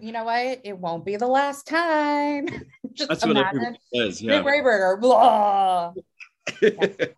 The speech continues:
Speaker 1: Well, I already showed him his mug, and for the two people out there listening, I joke, I say it's two people, it could be more. We're, we're holding up our Fiddler mugs. Fiddler on the Roof, L'chaim. Can I just
Speaker 2: L'chaim.
Speaker 1: say the amount of people who ask me, "What does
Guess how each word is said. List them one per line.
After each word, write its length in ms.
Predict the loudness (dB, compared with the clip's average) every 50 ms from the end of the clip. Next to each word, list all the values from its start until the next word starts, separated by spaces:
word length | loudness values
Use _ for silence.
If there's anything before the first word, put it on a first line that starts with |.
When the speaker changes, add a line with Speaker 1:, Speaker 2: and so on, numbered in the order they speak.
| -20 _ _ _
Speaker 1:
Well, 260 | -2 0 2 2 0 2 0
I 100 | 2 2
already 300 | 2 0 -2 -6 -8 -8
showed 240 | -6 -6 -4 -4
him 80 | -4 -6
his 160 | -8 -8 -8
mug, 280 | -4 -2 0 0 -2 -2
and 140 | -6 -12 -10
for 100 | -12 -10
the 120 | -10 -10
two 240 | -10 -10 -10 -10 -8
people 320 | -6 -6 -4 0 2 2
out 180 | 2 2 2 0
there 160 | 0 -2 -2
listening, 720 | -2 -4 -6 -6 -6 -4 -4 -2 -4 -4 -6 -6 -8 -10 _ _ _ _ _ _ _ _ _ _ _ _ -4
I 80 | -4 -2
joke, 320 | 0 2 2 2 2 0
I 60 | -2
say 220 | -2 -2 -2 -4 -4
it's 100 | -4 -6
two 160 | -8 -8 -6
people, 260 | -6 -6 -4 -4 -4
it 80 | -4 -2
could 160 | -2 -4 -2
be 100 | -2 -4
more. 300 | -2 0 2 2 2 0
We're, 300 | 0 -2 -2 -2 -2 -4 -4
we're 140 | -4 -4 -4
holding 340 | -4 -4 -4 -4 -4 -4
up 140 | -6 -6 -4 -4
our 120 | -4 -4
Fiddler 400 | -4 -4 -4 -4 -2 -2 -4 -2
mugs. 580 | 0 0 0 0 -2 -4 -10 -18 -18 -20 -20 _ _ _ _
Fiddler 380 | -2 -2 0 2 4 4 6 6
on 140 | 4 4 2
the 100 | 2 2
Roof, 240 | 2 2 2 2 -4 -6
L'chaim. 760 | -8 -8 -4 0 0 2 2 2 2 2 0 0 -2 -4 -10 -16 _ _ _ _ _ -8
Can 120 | -2 -2
I 100 | 0 0
just 300 | 2 2 2 2 2 -2
Speaker 2:
L'chaim. 80 | -2 0
Speaker 1:
say 400 | 2 4 4 4 2 2 0 -2
the 180 | -4 -4 -4 -2
amount 380 | -2 0 0 0 -2 -2 -2 -4
of 140 | -4 -6
people 500 | _ -14 -14 -10 -4 0 0 2 2 0
who 140 | 0 -2 -4
ask 360 | -4 -4 -6 -6 -8 -10 -12
me, 160 | -10 -10 -8 -4
"What 160 | -2 -2 -2
does 180 | -2 -4 -8